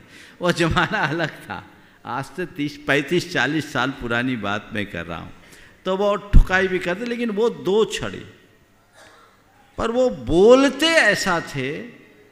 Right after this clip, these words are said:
कि सब व्यक्ति के हृदय में बात बैठ जाती थी। यदा कदा ही किसी की पिटाई होती थी,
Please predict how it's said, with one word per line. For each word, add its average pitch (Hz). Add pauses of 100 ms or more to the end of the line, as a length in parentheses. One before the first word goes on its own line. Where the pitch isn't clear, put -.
(640)
कि 165
सब 165
व्यक्ति 143
के 151
हृदय 117
में 117
बात 98
बैठ 90
जाती 87
थी। - (2250)
यदा 220
कदा 214
ही 190
किसी 185
की 180
पिटाई 160
होती 123
थी, -